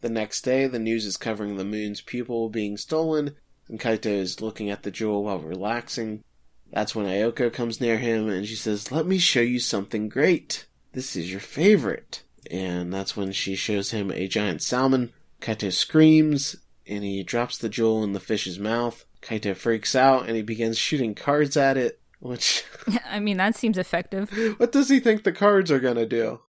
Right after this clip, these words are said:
Speaker 1: Like, what, you're gonna give it a paper cut?
Speaker 2: <laughs> An eyeball paper cut. One of my greatest fears.
Speaker 1: Ayako yells at him and she says, "Can't you see how much this fish is worth?"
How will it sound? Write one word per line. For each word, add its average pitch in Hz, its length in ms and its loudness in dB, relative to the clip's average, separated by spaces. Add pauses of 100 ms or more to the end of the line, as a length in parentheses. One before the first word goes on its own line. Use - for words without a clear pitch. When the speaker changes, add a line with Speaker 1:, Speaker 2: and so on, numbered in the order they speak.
Speaker 1:
Like, 147 160 -2
what, 151 140 4
you're 147 100 0
gonna 143 140 2
give 139 140 2
it 127 60 0
a 120 60 0
paper 143 280 0
cut? - 320 -4 (480)
Speaker 2:
<laughs> - 460 -20
An 190 180 -6
eyeball 170 380 -4
paper 160 320 -12
cut. 170 280 -12 (180)
One 202 200 -6
of 185 40 -6
my 180 180 -4
greatest 170 400 -8
fears. 170 380 -8 (300)
Speaker 1:
Ayako 107 420 -4
yells 135 300 4
at 135 160 4
him 120 320 -2
and 101 180 -6
she 104 140 -10
says, 98 280 -8
"Can't 202 280 -4
you 185 100 -4
see 175 180 -4
how 170 120 2
much 165 260 -4
this 123 160 -8
fish 175 300 -4
is 117 140 -6
worth?" 202 500 2